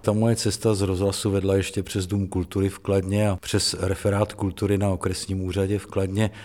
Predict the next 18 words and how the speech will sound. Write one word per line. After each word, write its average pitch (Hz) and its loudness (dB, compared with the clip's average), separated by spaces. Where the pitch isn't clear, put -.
až - -2
jsem 107 2
tedy 107 2
byl 110 2
pověřen 101 2
řízením 92 0
před - -6
těmi 95 -2
devětadvaceti 90 -2
lety, 92 -2
tehdy 98 4
jaksi 95 -4
neobsazeného 98 0
muzea, 95 4
které 101 4
tak - -6
trochu 98 -4
přežívalo, 90 0